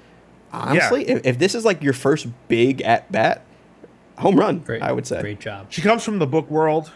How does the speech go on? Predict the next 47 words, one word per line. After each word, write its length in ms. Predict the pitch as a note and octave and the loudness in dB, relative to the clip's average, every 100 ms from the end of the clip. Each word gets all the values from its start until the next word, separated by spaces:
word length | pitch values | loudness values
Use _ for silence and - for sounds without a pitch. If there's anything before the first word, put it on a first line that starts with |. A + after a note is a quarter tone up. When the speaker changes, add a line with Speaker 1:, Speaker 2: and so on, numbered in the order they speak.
| - - | -20 -4
Speaker 2:
Obviously, 420 | D3 D3 D3 C3 | 0 0 2 4
Speaker 1:
Sure, 60 | C3 | 4
Speaker 2:
a 40 | |
lot 180 | B2+ C3 | 2 0
of 60 | - | 0
Speaker 1:
yeah. 40 | |
Speaker 2:
times 260 | C3+ B2+ G#2+ | -2 -2 -2
that 200 | A#2 A#2+ | -2 -2
is 160 | A#2 A2 | -2 -4
a 480 | A2 A2 A2 G#2 - - - _ - _ _ A#2 | -4 -6 -8 -10 -14 -20 -20 _ -20 _ _ -12
rough 420 | G#2 B2 B2+ C3 | -2 0 0 -4
transition. 720 | C#3+ C3+ C3 B2+ - B2 D#3 - - - - | -4 -2 -2 -6 -6 -8 -10 -18 -20 -20 -12
We've 140 | G#2+ | -10
seen 300 | - B2 A#2+ | -8 -8 -6
it 120 | B2 - E2+ | -8 -10 -8
go 640 | A#2+ A#2 A#2 A#2 A#2 A2+ G2 - F#2 | -2 0 0 -2 -4 -6 -12 -18 -8
bad. 440 | A2+ A2 G#2 G#2+ - - - | -2 0 0 -4 -10 -20 -14
One 100 | A2 | -8
of 40 | A2 | -8
the 80 | - _ - - | -10 _ -20 -20
core 260 | - D3 C#3+ | -4 0 0
mistakes 560 | C#3 B2+ B2+ B2+ - - | 0 -4 -2 -2 -4 -4
that 160 | D3+ | -4
they 120 | A2+ G#2+ | -2 -2
make 400 | B2+ C3 G#2+ G#2 | 0 0 -2 -4
is 320 | G#2+ G2+ - A2 | -2 -4 -6 -2
overwriting 600 | B2+ C3 A#2 D3 B2+ G2+ | 0 0 0 -2 -4 -8
stuff. 420 | - B1 - - - - - - - | -12 -14 -14 -20 -20 -20 -20 -14 -2
And 120 | B2 | 2
I, 220 | B2+ C3 | 4 4
you 400 | C3 C3 C3 D3+ | 4 2 0 0
know, 340 | C#3+ C3 C#3 G2 - | 2 2 2 -4 0
I 140 | C3+ | 2
wouldn't 240 | D#3+ D#3 | 4 2
say 260 | C3+ D#3 C#3+ | -2 0 2
that 180 | B2+ A2+ | 2 2
that 180 | B2 A#2 | -2 2
was 320 | A#2 A2 - | 0 0 -4
a 80 | A2 | -10
problem 600 | - B2 A2+ B2 A#2+ A#2+ | -4 0 2 0 -2 -2
that 120 | A2+ | -2
I 120 | G#2 | -2
noticed 380 | G2+ G#2 G#2+ - | -2 0 0 0
Speaker 1:
Yeah. 80 | C3+ | -2
Speaker 2:
during 140 | G#2 G2 | -2 -6
the 60 | |
read. 400 | F2 A2 A2+ G#2+ | -8 -6 -6 -8